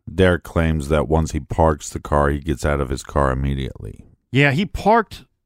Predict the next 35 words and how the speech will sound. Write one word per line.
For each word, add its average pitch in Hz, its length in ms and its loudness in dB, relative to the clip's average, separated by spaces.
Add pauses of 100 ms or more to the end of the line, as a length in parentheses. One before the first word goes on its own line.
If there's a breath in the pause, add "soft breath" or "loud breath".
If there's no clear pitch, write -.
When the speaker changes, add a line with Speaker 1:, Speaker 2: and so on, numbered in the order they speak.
Speaker 2:
at 147 280 2
the 127 100 -2
trailhead 104 720 -2
and 120 140 -2
he 131 60 2
walks 151 500 0
the 123 200 -4
trail. 117 520 -4 (360)
Within 180 340 4
minutes 190 360 2
of 135 300 -2
parking 139 460 0
the 113 80 0
vehicle 101 640 -2 (240 soft breath)
and 113 100 -2
starting 139 400 2
off 131 240 0
on 127 140 -2
the 107 80 -4
trail 127 340 -2
on 107 160 0
foot, 131 380 -2 (320 loud breath)
he 151 140 -2
comes 226 360 0
to 185 160 4
an 165 140 4
intersecting 143 720 -2
path. - 420 -6 (560)
He 147 140 2
says 196 400 0
it's 156 220 -2
here 185 520 0
where 123 240 -2
he 147 160 -4
sees, 165 540 -8